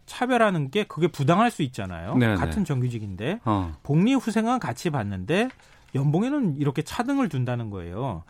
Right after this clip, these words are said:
Speaker 1: 예를 들면은 대졸 신입사원 초봉이 사천오백팔십구만 원이라고 하거든요. 인천공항사 직원이.
Speaker 2: 네.
Speaker 1: 여-, 대졸 초봉보다 지금 보안검색 직원들의 급여가 낮은 거예요, 현격하게.
Speaker 2: 음. 네.
Speaker 1: 그리고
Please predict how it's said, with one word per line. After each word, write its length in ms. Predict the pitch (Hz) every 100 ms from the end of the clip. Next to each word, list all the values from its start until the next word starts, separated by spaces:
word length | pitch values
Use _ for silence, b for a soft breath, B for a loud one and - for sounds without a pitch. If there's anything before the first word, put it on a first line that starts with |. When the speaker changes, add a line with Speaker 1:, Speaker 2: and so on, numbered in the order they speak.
| b b -
Speaker 1:
예를 240 | 165 240
들면은 380 | 226 220 220 226
대졸 280 | - 143 202
신입사원 560 | - 262 277 - 214 190
초봉이 420 | - 208 202 196
사천오백팔십구만 1080 | - 190 208 175 160 170 151 - 127 131
원이라고 360 | 131 117 104 104
하거든요. 540 | 107 101 92 87 147 208
인천공항사 800 | 139 143 147 123 117 113 117 110
직원이. 540 | - 127 117 98 95 220
Speaker 2:
네. 400 | 113 92 101 156 143 131
Speaker 1:
여-, 140 | 131 -
대졸 300 | 151 156 226
초봉보다 1120 | - 320 311 294 269 247 233 180 143 170 254 b b _
지금 260 | - 185
보안검색 600 | - 165 202 240 226 214
직원들의 640 | - 139 147 127 131 170 208 - _
급여가 300 | - 131 147
낮은 320 | 147 104 131 135
거예요, 240 | 104 110
현격하게. 760 | 151 123 104 95 95 90 98 117
Speaker 2:
음. 20 |
네. 260 | 113 101 95 85 B
Speaker 1:
그리고 480 | - 175 226 226